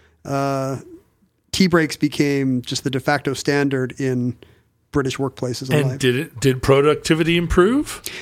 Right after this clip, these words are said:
Speaker 1: I think it did. Uh, you know, I d-, I don't have A F Stanley Kent's numbers. I'm
Speaker 2: Right.
Speaker 1: not, I'm not prepared A F.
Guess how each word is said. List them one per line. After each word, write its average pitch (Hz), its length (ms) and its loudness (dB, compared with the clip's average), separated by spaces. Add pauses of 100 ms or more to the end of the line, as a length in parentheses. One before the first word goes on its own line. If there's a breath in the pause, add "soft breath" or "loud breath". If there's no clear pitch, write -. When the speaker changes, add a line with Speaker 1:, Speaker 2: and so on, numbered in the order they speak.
(120)
Speaker 1:
I 175 60 0
think 208 160 6
it 220 60 2
did. 269 260 2 (180)
Uh, 160 520 2 (1040)
you 151 120 4
know, 131 100 0
I 131 100 -2
d-, 131 120 -8
I 135 80 -2
don't 139 200 -2
have 135 360 -2
A 147 140 2
F 139 120 0
Stanley 135 380 0
Kent's - 500 -4 (640)
numbers. 135 480 -2
I'm 139 140 0
Speaker 2:
Right. 139 200 2
Speaker 1:
not, - 80 -18
I'm 135 120 0
not 131 320 -4
prepared 131 440 -4
A 131 200 -2
F. 143 320 -6